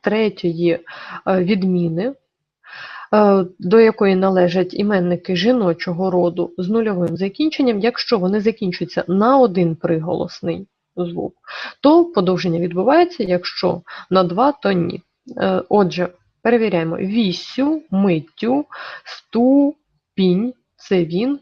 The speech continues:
ступенем. Отже, варіант А не підходить. Путь,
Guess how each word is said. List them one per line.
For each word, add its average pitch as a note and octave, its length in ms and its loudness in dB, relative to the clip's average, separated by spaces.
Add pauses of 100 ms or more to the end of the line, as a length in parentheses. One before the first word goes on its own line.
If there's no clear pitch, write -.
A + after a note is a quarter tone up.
ступенем. F3+ 960 -4
Отже, E3+ 240 -8
варіант E3+ 440 -6
А G#3 200 0 (120)
не F3+ 260 0
підходить. - 680 -8 (440)
Путь, A3+ 380 0